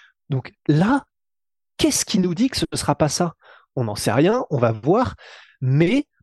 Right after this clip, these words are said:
on peut aussi voir le mer-, le verre à moitié, à moitié plein, qui est, bah là, peut-être qu'effectivement, même si c'est pas un bon ga-, même si c'est un bon gamin qui restera quelqu'un, euh, qui va pas, euh, pour tuer le mec, bah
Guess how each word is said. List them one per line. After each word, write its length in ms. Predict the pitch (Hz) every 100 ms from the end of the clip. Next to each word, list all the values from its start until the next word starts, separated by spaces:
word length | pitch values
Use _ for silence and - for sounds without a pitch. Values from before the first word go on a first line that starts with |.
| -
on 80 | 135
peut 120 | -
aussi 280 | 151 - 196
voir 180 | 156 147
le 120 | 123
mer-, 160 | 139 131
le 100 | 127
verre 220 | 120 123
à 40 |
moitié, 460 | 117 110 - 127 113 131
à 80 | -
moitié 340 | 123 123 - 117 -
plein, 220 | 202 233 240
qui 220 | - 156
est, 160 | 233 - _ _ -
bah 160 | 127
là, 180 | 113 175
peut-être 400 | - 127 - 202
qu'effectivement, 680 | - 131 123 - 147 180 226
même 140 | 131
si 160 | 123 -
c'est 160 | - 131
pas 140 | 151
un 220 | 135 123
bon 240 | 117 135 131
ga-, 240 | 135 127
même 180 | 135 156
si 180 | - -
c'est 180 | -
un 100 | 123
bon 180 | 113 123
gamin 240 | 127 131 139
qui 140 | -
restera 420 | 127 120 143 135
quelqu'un, 500 | - - 117 - 135
euh, 140 | 117 110
qui 180 | -
va 140 | 127 -
pas, 300 | - 143 127
euh, 40 | - - - - - _ _ -
pour 260 | - -
tuer 240 | - - 139
le 60 |
mec, 340 | 131 226 - - _ _ _ _ _ -
bah 160 | 127